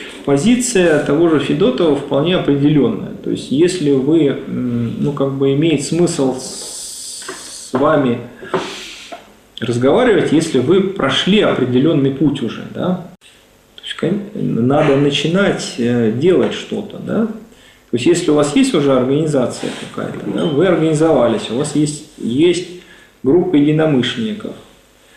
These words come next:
вы дальше берете и начинаете действовать. Если у вас возникают какие-то, вот, на этапе, э, реальной конкретной борьбы, я думаю, что никто не откажет с вами связаться. А когда вы просто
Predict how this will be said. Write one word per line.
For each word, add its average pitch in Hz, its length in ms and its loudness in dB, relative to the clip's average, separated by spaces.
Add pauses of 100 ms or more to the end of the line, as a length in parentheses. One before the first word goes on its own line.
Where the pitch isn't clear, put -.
(420)
вы 143 220 2
дальше 170 320 2
берете 156 480 2
и - 80 2
начинаете 202 420 0
действовать. 117 460 -2
Если 180 360 2
у 165 60 4
вас 165 320 0
возникают 165 560 2
какие-то, 135 560 -2
вот, 117 260 -4
на 127 200 2
этапе, 113 640 -2
э, 104 160 -6 (320)
реальной 123 460 2
конкретной 120 560 -2
борьбы, 123 420 -2
я - 100 -6
думаю, 151 220 -2
что - 140 -6
никто 156 260 -2
не 190 120 4
откажет 156 500 0
с - 100 -10
вами 156 240 0
связаться. 123 640 -4
А 120 160 -10
когда 156 280 2
вы 175 160 4
просто 196 540 0